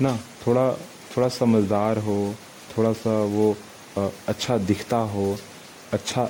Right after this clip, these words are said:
रहता हो, अच्छा खाना खाता हो, अच्छे-अच्छे कामों में पार्ट लेता हो,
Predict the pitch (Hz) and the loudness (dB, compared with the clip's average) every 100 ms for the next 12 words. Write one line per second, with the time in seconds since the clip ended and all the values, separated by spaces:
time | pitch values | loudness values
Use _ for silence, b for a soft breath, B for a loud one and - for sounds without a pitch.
0 | - 104 95 98 104 120 113 101 95 95 | 0 0 0 0 2 0 0 0 0 -2
1 | - - - - - 104 - 120 - 107 | -4 -16 -20 -14 -10 -6 -2 -2 -2 0
2 | 101 110 107 101 95 95 92 92 92 90 | 2 2 0 -2 0 0 0 -2 -2 -6
3 | - - - - - - - 107 - 143 | -14 -18 -18 -18 -20 -8 -4 -2 4 4
4 | 135 - 135 - 117 117 127 127 120 - | 4 2 0 2 4 6 6 4 2 0
5 | 101 107 - 101 98 95 95 92 | 0 0 2 2 2 0 -2 -4